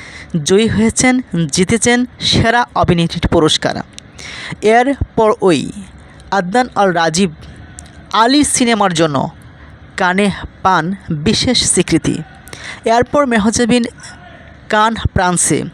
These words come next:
রাজীবের সঙ্গে ঘুরে বেড়ান ইউরোপের নানা প্রান্তে। আজ ছাব্বিশে জুলাই দুপুরে ইতালির লেক কোমোতে ঘুরে বেড়ানোর এক গুচ্ছ ছবি শেয়ার করেছেন। ছবিগুলো পোস্ট করে মেহজাবিন লিখেছেন,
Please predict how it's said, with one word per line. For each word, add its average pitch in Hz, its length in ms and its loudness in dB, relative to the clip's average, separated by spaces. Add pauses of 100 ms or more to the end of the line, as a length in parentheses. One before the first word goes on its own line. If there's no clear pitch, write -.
(260)
রাজীবের 175 400 0
সঙ্গে 180 400 0 (360)
ঘুরে 165 220 2
বেড়ান 160 320 0 (280)
ইউরোপের 233 420 2 (300)
নানা 175 380 0 (140)
প্রান্তে। 160 480 0 (800)
আজ 233 460 2
ছাব্বিশে 202 720 0
জুলাই 151 400 0 (360)
দুপুরে 185 600 0 (200)
ইতালির 269 420 2
লেক 202 300 0 (200)
কোমোতে 220 500 2 (380)
ঘুরে 202 240 2
বেড়ানোর 170 400 2 (100)
এক 220 160 2 (180)
গুচ্ছ - 320 0
ছবি 202 240 0
শেয়ার 180 320 0
করেছেন। 143 540 -2 (340)
ছবিগুলো 226 520 2 (140)
পোস্ট - 240 0
করে 139 260 0 (420)
মেহজাবিন 226 520 2
লিখেছেন, 220 580 0